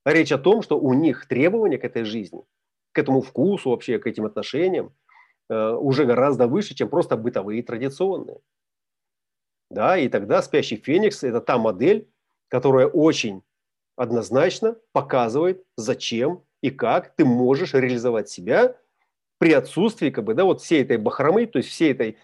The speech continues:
суперсложности, которая раньше была необходима, чтобы просто быть, э, культурным образованным человеком. Я сейчас говорю об образовании. Пять или семь лет образования, потом там стажировки, потом ещё какие-то там курсы, потом всё это вот.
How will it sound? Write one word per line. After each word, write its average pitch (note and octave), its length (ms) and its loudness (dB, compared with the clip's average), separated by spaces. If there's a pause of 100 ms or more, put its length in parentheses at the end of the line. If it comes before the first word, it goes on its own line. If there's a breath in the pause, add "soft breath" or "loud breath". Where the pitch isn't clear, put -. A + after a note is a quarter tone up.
суперсложности, D#3 1040 0
которая B2+ 360 2
раньше C#3 260 0
была B2 180 0
необходима, C3 640 0 (420 loud breath)
чтобы B2+ 340 0
просто E3+ 300 0
быть, C#3+ 340 -2
э, A#2+ 200 2
культурным C3 500 0
образованным A2+ 520 0
человеком. G#2+ 380 -4
Я C#3 100 -2
сейчас A#2+ 160 -6
говорю A#2+ 220 0
об G2+ 100 -2
образовании. A2 600 -2 (680)
Пять D#3 200 2
или B2+ 120 0
семь B2+ 220 -2
лет G#2+ 100 -4
образования, B2 600 0
потом A2 300 -4
там F#2+ 220 -10
стажировки, B2 680 -2
потом G#2+ 260 -6
ещё A#2+ 180 -10
какие-то G#2 320 -10
там F#2+ 140 -10
курсы, F3+ 360 0
потом A#2 260 -4
всё - 140 -6
это G2+ 120 -6
вот. C#3+ 280 -2